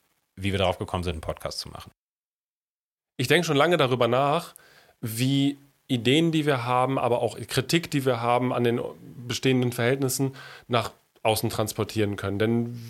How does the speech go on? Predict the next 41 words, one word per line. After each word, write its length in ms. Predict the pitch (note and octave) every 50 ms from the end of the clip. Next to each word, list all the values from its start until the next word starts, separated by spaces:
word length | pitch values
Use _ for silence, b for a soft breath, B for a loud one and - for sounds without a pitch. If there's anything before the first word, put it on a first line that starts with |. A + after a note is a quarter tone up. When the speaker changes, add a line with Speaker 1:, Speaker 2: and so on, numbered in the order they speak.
| A#2
Speaker 2:
wir 160 | B2 C3+ B2 A2+
haben 140 | C3+ C#3+
ja 80 | C#3+ C3+
eben 240 | B2+ C#3 C3+ C3+ B2+
durch 240 | C3+ C3 B2+ - -
das 160 | A2 - -
letzte 280 | C3+ C#3 C3+ - - B2+
Jahrzehnt 520 | A#2+ A#2 A2+ - - C#3+ C#3+ C#3+ C#3 C3
auch 160 | - B2 -
unseres 400 | - - D3 D#3 D3 C3+ C3 B2
Aktivismus 600 | D3+ B2+ - - C3 A#2+ B2+ B2+ - C3 A#2+ -
gesehen, 300 | - A#2+ A2 B2 B2 A#2+ A#2+ B B B B B B B _ _
was 340 | - C#3+ A#2+ C3 B2 A#2+ -
da 160 | - A#2 B2+
funktioniert 500 | A#2 A2+ B2 A#2+ A#2 - - A#2 A#2+ A#2 A#2+
hat, 160 | A#2+ A#2 A2
wiederum 320 | A#2 A2+ A2+ G#2+ A2+ A2
auch 120 | - G#2+ G2
und 140 | G#2 G#2 F#2+
was 160 | F#2+ F2+ -
nicht 200 | C3 E3 F#3 F3+ D#3+
unbedingt. 420 | D3 C#3 C3+ C3+ C3+ C3+ C3 B2 A#2 A#2 A#2 B2 C#3+ C#3+ - - - -
Man 280 | - B2+ A2+ A#2 B2 - C3
macht 220 | B2+ A#2+ - -
Kampagnen, 520 | - C3 B2+ B2 - A#2 B2 C3 B2 A#2+ B2
man 120 | A#2+ B2
macht 200 | B2 B2 A#2+ -
Demonstrationen 680 | A#2+ A#2+ A#2+ A#2 - - A#2+ - - A2 A2 A2+ A2+ A#2
und 80 | A#2 A#2
man 160 | A2+ A2+ A2
wird 120 | B2 A#2
vielleicht 240 | - - A#2+ A2 -
auch, 160 | - - - B B B B B B B B -
manchmal 320 | C3 C#3+ F3 - - C#3
hat 140 | D3 E3 -
man 100 | D#3 C3
vielleicht 180 | C#3+ C#3 B2+
auch 80 | D3 B2
einen 80 | A#2+ A#2+
Erfolg, 340 | A#2 - - E3 D#3+ D#3+ -
aber 320 | C3+ A#2+ B2+ A#2+ A#2+ -